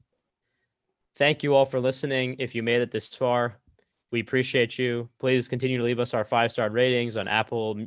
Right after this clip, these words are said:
on iTunes, on Apple Podcasts, on Spotify, wherever you get your podcasts. We will see you all maybe for midweek for an episode.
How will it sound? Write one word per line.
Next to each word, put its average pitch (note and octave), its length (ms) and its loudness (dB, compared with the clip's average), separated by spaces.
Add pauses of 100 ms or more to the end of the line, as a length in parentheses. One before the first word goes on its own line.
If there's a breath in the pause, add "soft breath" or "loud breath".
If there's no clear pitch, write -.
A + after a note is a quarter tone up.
on G2 340 -10
iTunes, B2 680 -2
on F#2+ 280 -2 (380 soft breath)
Apple A#2 180 2
Podcasts, B2 800 4
on G#2 180 -6
Spotify, B2 760 4
wherever A#2 240 2
you A#2+ 120 0
get A#2+ 120 2
your A2+ 100 0
podcasts. A2 840 0 (1120 soft breath)
We D3 200 2
will E3 140 4
see E3 220 0
you D3 160 4
all D3 380 6
maybe D#3+ 440 4
for D#3+ 240 -2
midweek D#3 600 2
for D#3 200 2
an C#3+ 60 0
episode. E3 640 4